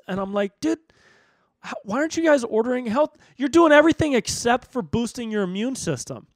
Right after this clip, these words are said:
You're ruining your immune system." It just, the, the irony, oh man, it just makes my head hurt. Like, I, I,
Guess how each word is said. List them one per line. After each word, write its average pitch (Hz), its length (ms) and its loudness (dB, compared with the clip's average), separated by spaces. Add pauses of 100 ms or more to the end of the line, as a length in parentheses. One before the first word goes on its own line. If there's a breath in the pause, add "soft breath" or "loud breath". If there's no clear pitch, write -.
(340)
You're 196 280 2 (300)
ruining 202 500 0
your 135 160 -2
immune 123 300 -6
system." - 520 -8 (1600)
It 226 160 2
just, 254 400 0 (400)
the, 233 260 2 (280)
the 226 200 -2
irony, 247 600 0 (840)
oh 220 320 2
man, 156 340 -4
it 156 120 -6
just 180 200 -10
makes 247 300 -8
my 151 160 -4
head 185 240 -4
hurt. 143 340 -6
Like, 185 220 -6
I, 180 140 -2 (160)
I, 180 220 -6